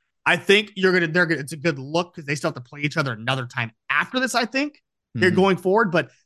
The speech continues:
Speaker 1: that's where it favors Seattle because they gotta play the Rams still,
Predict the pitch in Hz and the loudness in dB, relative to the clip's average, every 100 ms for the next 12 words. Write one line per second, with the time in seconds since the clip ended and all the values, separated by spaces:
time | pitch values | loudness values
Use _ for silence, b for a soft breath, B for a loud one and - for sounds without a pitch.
0 | - 175 262 330 240 139 190 196 180 - | -2 0 0 0 0 0 0 0 -2 -4
1 | 160 151 208 165 143 160 269 208 180 147 | -4 -4 -4 -10 -4 -2 -2 -2 -2 -4
2 | 104 123 185 151 131 - 135 110 117 | -4 -2 -2 -2 -8 -14 -12 -12 -14